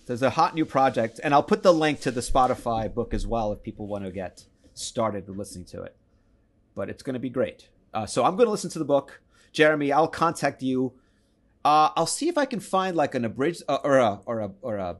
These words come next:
ebook version of it, so that maybe I can cut and paste some sections of it, and we'll have to, like, figure out how to, like, condense it.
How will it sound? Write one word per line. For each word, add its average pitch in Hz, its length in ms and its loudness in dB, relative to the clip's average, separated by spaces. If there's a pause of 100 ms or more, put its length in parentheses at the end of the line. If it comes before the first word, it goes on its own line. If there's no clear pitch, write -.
(360)
ebook 175 360 -4
version 190 340 -4
of 196 120 -4
it, 202 100 -10
so - 120 -8
that 104 180 -6
maybe 123 180 -4
I 120 60 0
can 101 160 -10
cut - 220 -10
and 113 80 -18
paste 165 280 -8
some 135 120 -10
sections 151 420 -10
of 156 180 -8
it, 151 200 -6
and 113 200 -10
we'll 127 100 -12
have - 220 -10
to, 170 100 -4
like, 131 280 -6 (220)
figure 135 260 -6
out 131 120 -4
how 120 120 -8
to, 113 80 -6
like, 98 240 -6
condense 135 440 -6
it. 160 220 -6